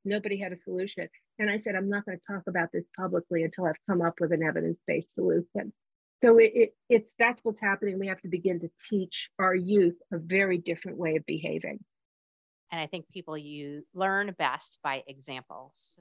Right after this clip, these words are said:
Speaker 2: a-, and by experience. So while we teach the youth, I think we've gotta check ourselves and begin to practice this so they can experience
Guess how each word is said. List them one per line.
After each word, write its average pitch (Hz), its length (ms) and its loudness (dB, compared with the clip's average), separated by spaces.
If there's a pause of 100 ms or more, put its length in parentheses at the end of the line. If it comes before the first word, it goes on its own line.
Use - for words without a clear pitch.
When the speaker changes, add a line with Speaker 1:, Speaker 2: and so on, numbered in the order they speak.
Speaker 2:
a-, 156 180 -8
and 156 140 -6
by 143 140 0
experience. 143 640 -10
So 151 200 -8
while 143 500 0
we 143 420 -12
teach 147 200 -16 (100)
the 135 80 -14
youth, 143 380 -8 (360)
I - 120 -20
think 135 180 -20
we've 127 200 -16
gotta 120 260 -10 (640)
check - 220 -10 (100)
ourselves 127 540 -8
and 127 160 -18
begin 120 480 -12
to - 100 -20 (200)
practice - 680 -8 (480)
this 117 240 -10
so 127 200 -8
they 117 160 -12
can 120 360 -16
experience 113 520 -16